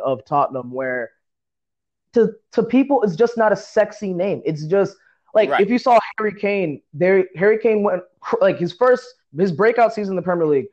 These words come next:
Speaker 1: the man went crazy. I feel like he did, like, either twenty-two or twenty-three goals in the season, and people were like, "Oh, it's only gonna happen one year." Next year, he matches it. And then the following year, he wasn't as good, but he still got in the double digits. But because it was Harry Kane, no one wants to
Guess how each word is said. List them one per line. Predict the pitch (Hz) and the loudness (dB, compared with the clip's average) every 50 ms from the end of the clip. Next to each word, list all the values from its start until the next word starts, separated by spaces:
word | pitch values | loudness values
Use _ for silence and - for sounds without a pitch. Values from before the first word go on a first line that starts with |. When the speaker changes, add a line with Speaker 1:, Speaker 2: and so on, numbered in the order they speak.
| _ _ _ | _ _ _
Speaker 1:
the | - 180 | -2 0
man | 196 208 | 2 4
went | 208 196 170 - | 2 2 0 -2
crazy. | - - 190 185 170 151 127 123 - - | -2 0 2 2 2 0 -2 -6 -12 -14
I | 143 - | -8 -2
feel | - 202 202 | 0 2 2
like | 190 185 185 | 2 2 0
he | 180 | -2
did, | 160 170 | -2 0
like, | 151 147 139 - - | 0 -2 -2 -4 -6
either | 156 165 160 156 | -4 -4 -4 -4
twenty-two | 151 - - - - 156 175 180 190 185 165 165 185 175 | -6 -8 -12 -6 -2 -2 0 0 0 -4 -6 -6 -8 -8
or | 165 | -8
twenty-three | 156 - 170 165 156 156 160 165 156 | -8 -8 -10 -10 -10 -8 -8 -6 -4
goals | 139 147 147 139 131 127 127 | -2 -2 -2 -2 -4 -8 -12
in | 135 | -14
the | 131 127 | -18 -18
season, | - - 147 147 143 135 135 131 123 _ _ _ _ _ | -14 -10 -8 -8 -8 -8 -10 -14 -16 _ _ _ _ _
and | - 160 | -8 -6
people | 170 165 | -4 0
were | 156 175 | 2 2
like, | 170 160 - | 2 2 2
"Oh, | 175 170 160 | 2 2 2
it's | 156 | 2
only | 175 175 170 | 2 0 0
gonna | 160 160 | 0 0
happen | 156 151 151 156 151 151 | -2 -2 -2 -2 -2 0
one | 151 147 147 | 0 0 -2
year." | 147 139 127 113 - _ _ | -2 -4 -4 -6 -10 _ _
Next | - 160 180 180 175 - - | -2 0 0 0 0 -2 -4
year, | 180 190 185 160 120 - _ _ _ | 0 0 2 0 0 -4 _ _ _
he | _ 185 180 175 165 | _ -4 -4 -2 -2
matches | 139 143 160 175 185 170 160 - 170 131 110 | -2 0 2 2 2 2 0 -2 -6 -6 -8
it. | 85 - _ _ _ _ _ _ _ _ _ _ - | -10 -20 _ _ _ _ _ _ _ _ _ _ -2
And | 170 | 0
then | 180 175 | 2 2
the | 170 | 2
following | 175 - 185 185 196 202 202 196 196 | 2 2 4 4 6 4 4 2 2
year, | 190 185 170 | 2 2 2
he | 170 | 2
wasn't | 165 180 185 165 170 - - | 2 2 0 0 0 -2 0
as | 165 175 170 147 143 | 0 0 0 0 -2
good, | 185 175 | -2 -2
but | - 156 | -2 -4
he | 156 | -6
still | - - 185 165 | -2 0 0 2
got | 156 165 160 | 2 2 0
in | 156 | 0
the | 156 | 0
double | 143 143 147 127 139 131 | -2 -2 -2 -2 -2 -4
digits. | 127 160 185 180 151 147 135 135 - _ _ _ | -2 -2 -2 -2 0 -2 -2 -2 -6 _ _ _
But | - 175 170 | -2 0 0
because | - 170 - 214 202 190 | 0 0 2 2 2 2
it | 190 | 2
was | 170 156 - | 0 0 -4
Harry | - - 180 196 208 202 196 196 | -6 -4 0 2 2 2 0 -2
Kane, | - 190 190 196 185 180 165 147 131 | -4 -4 -4 -4 -2 -4 -6 -8 -6
no | 131 143 160 | -2 0 2
one | 170 175 175 160 | 2 2 2 0
wants | 151 151 | -2 -4
to | - | -6